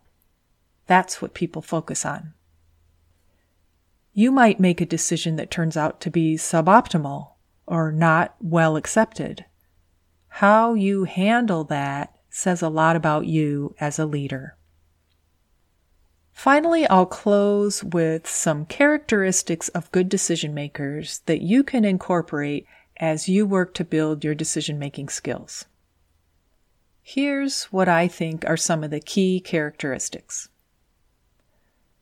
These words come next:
Due diligence in the decision-making process.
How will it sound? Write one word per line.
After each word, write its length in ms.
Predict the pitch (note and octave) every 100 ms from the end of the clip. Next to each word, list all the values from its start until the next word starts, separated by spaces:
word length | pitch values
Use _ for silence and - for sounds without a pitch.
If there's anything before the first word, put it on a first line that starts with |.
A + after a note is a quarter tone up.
| -
Due 360 | E3 F3+ F#3
diligence 720 | F#3+ C4+ D4+ C#4 E3+ D3+ - -
in 200 | F3+ E3
the 100 | D3+
decision-making 880 | D3+ D3 F#3+ F#3 G3+ F#3 E3 E3 D#3+
process. 840 | - F#3 F#3 - - - - -